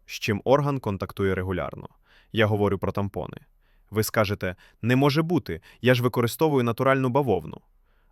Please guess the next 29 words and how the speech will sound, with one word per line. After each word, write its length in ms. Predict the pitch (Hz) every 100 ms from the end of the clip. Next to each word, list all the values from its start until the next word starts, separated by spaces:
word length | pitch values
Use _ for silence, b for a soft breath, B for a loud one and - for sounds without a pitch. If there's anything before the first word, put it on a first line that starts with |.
| -
А 100 | 107
чи 140 | 135
знаєте 400 | 127 208 214 143
ви, 240 | 127 202 202
що 200 | - 104
дев'яносто 520 | 110 127 175 - 170
чотири 360 | 156 165 156
відсотки 500 | 135 131 156 156 -
усієї 640 | - 127 - 143 139 110 90
бавовни, 460 | 101 107 113 95
вирощуваної 680 | 90 104 110 - 98 95 92
у 160 | - 101
С 60 |
Ш 160 | - 147
А, 120 | 196 b b -
це 160 | 113
Г 100 | 104
М 100 | 104
О? 220 | 101 71 - _ _ _ _ _ -
І 100 | 117
тип 260 | 170 139
Г 120 | 104 107
М 100 | 104
О, 300 | 117 180 226 b b
який 240 | 107 113 107
застосовується 680 | 104 110 - 127 107 98 98
для 140 | 101
вирощування 560 | 101 101 - 98 95 92
бавовни, 520 | 107 107 82 80